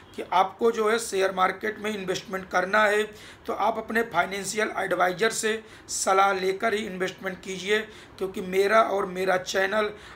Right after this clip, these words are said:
आपके नफ़े और नुकसान से कोई भी लेना देना नहीं है। ये मेरा educational view है, मैं इसमें कोई भी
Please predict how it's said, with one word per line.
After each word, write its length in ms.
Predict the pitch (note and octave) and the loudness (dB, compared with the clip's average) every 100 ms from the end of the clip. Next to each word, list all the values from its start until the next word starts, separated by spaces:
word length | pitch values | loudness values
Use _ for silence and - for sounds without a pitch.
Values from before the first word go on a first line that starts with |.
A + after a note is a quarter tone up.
| - - | -10 -2
आपके 380 | G3 - A3+ G#3 | -2 0 -2 0
नफ़े 380 | F#3 F#3 A3+ A#3 | 0 2 4 4
और 140 | G#3 | 2
नुकसान 480 | F#3+ F3+ - F#3+ G3+ | -4 -6 -2 -2 -2
से 160 | - A3 G#3+ | -2 -4 -4
कोई 280 | F#3+ F#3 | -4 -4
भी 160 | F#3 F3+ | -4 -6
लेना 320 | F#3 F3+ F3 | -4 -2 -2
देना 320 | F3 F3+ F#3 A#3 A3+ - - - | -2 0 4 4 2 -10 -20 -16
नहीं 380 | F3+ G3+ A3 G#3+ | -8 -2 0 0
है। 140 | D3 C3 - - - - | -4 -8 -12 -20 -20 0
ये 120 | G#3 G#3+ | 2 4
मेरा 260 | A3+ A#3+ - | 4 4 2
educational 680 | G#3 F#3 G3+ G#3+ F#3+ G#3 G#3+ F3+ | -2 -4 -4 -4 -4 -2 -2 -2
view 240 | D3 A3 G#3+ | -4 0 2
है, 220 | A3 A3 - - - | 2 0 -8 -20 -6
मैं 120 | G3 C4 | -2 0
इसमें 300 | B3+ A3+ A#3 | 0 -2 -4
कोई 240 | A3+ G3+ | 0 0
भी 120 | F#3+ | 0